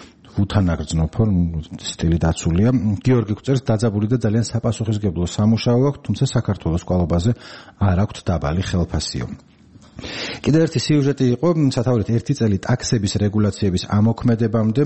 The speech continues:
ხელისუფლება ტაქსების სფეროს რეგულირებას აპირებს და მერიაში, ამბობენ, რომ ერთი მხრივ, კლიენტთა მომსახურების ხარისხი გაიზრდება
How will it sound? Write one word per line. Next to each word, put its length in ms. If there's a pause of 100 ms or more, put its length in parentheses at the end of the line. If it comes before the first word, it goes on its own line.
(160)
ხელისუფლება 580
ტაქსების 420
სფეროს 320
რეგულირებას 640
აპირებს 460 (920)
და 260
მერიაში, 560
ამბობენ, 260
რომ 120
ერთი 160
მხრივ, 200
კლიენტთა 340
მომსახურების 540
ხარისხი 440
გაიზრდება 540